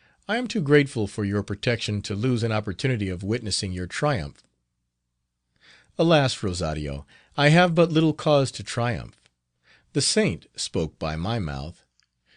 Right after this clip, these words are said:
To him belongs all the merit. It seems, then, you were contented with my discourse?" "Contented, say you?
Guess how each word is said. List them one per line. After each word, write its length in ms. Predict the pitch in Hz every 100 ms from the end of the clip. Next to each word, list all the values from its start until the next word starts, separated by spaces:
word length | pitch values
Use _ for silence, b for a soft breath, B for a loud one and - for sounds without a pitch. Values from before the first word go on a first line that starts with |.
| -
To 120 | 113
him 340 | 131 160 107
belongs 460 | 90 92 92 82 78
all 200 | 85 78
the 100 | 76
merit. 400 | 92 95 50 - _ _ _ _ _ _ _ b b b b
It 100 | 156
seems, 380 | - 214 226 135
then, 360 | 131 127 123 -
you 200 | 131 135
were 160 | 135 123
contented 500 | 135 123 151 160 160
with 140 | 165
my 200 | 160 165
discourse?" 720 | 165 165 - 160 190 - - _ _ _ _ _ _ _ _ _ _ _ _ b b b b b _ -
"Contented, 680 | 87 78 - 147 208 87
say 200 | - 80
you? 340 | 71 67 69